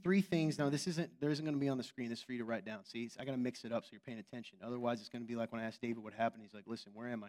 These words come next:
today?" <laughs> Right? Just kidding. You should see his notes, though. He writes books. So I don't know how you didn't. You must have missed that one. Yeah. <laughs> He goes, "I did." So these are some beautiful things that are tied to justification. So I told you the keys to understanding it. Now I wanna tell you some of the, uh,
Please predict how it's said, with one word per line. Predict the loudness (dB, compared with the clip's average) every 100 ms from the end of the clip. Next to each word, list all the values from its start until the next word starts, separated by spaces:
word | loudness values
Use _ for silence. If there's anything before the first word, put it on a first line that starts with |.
| -14
today?" | -20 -20 _ -20
<laughs> | -20 2
Right? | 4 6
Just | 4 4
kidding. | 2 2 -2 -20 _
You | -6
should | -4 2
see | 4
his | 6
notes, | 6 4 2
though. | -6
He | -4
writes | -2 -4
books. | -4 -2 -2 -2
So |
I | -2
don't | -2
know | -2
how | -2
you | -4
didn't. | -4 -6
You | -6
must | -8 -4
have | -4
missed | -2 -8
that | -12
one. | -14 _ _ _ _ -8 -8 -8 -16 _ 0
Yeah. | 0 0
<laughs> | _ -4
He | 0
goes, | 2
"I | 0
did." | -4 -12 -16 -20 -20 _ _ 2
So | 6 6 6 4
these | 8 8
are | 8 6
some | 2 2
beautiful | 6 6 6 2
things | 4 4 2
that | -2 0
are | 0 0
tied | 6 8 8 6
to | 0
justification. | 0 -2 -4 -8 -2
So | -2
I |
told | 4 6 6
you |
the | 4
keys | 2 4 8 8 6 2
to |
understanding | 0 0 2 4 6 6
it. | 6
Now | 6
I |
wanna | 6 6
tell | 6 6
you |
some | 4 2 2
of | 6
the, | 8 10
uh, | 12 10